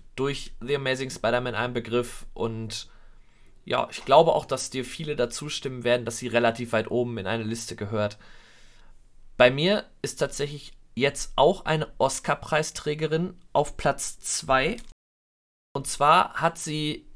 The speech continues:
im Jahr zweitausenddreizehn den Oscar für beste Schauspielerin gewonnen, also für beste Hauptdarstellerin, für einen Film, den ich tatsächlich von ihr relativ am schwächsten fand,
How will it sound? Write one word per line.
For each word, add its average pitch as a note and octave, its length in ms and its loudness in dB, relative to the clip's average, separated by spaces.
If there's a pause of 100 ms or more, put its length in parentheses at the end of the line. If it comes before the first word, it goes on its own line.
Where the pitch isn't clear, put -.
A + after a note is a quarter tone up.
(100)
im C#3+ 240 0
Jahr B2+ 380 6
zweitausenddreizehn D#3 1900 0
den C#3 180 -4
Oscar C#3+ 760 2 (160)
für B2+ 720 -2 (100)
beste D3 320 -2
Schauspielerin G2+ 1040 -2 (720)
gewonnen, G#2+ 580 2
also G#2+ 180 -6
für A#2 120 -4
beste - 300 0
Hauptdarstellerin, B2 840 -4 (1300)
für - 280 -2
einen C3 220 2
Film, D3+ 320 0
den C3+ 120 -2
ich C3+ 100 -2
tatsächlich C3 440 -2
von - 220 -4
ihr B2 420 0 (840)
relativ B2+ 440 0
am A#2 120 -6
schwächsten - 480 -4
fand, - 400 0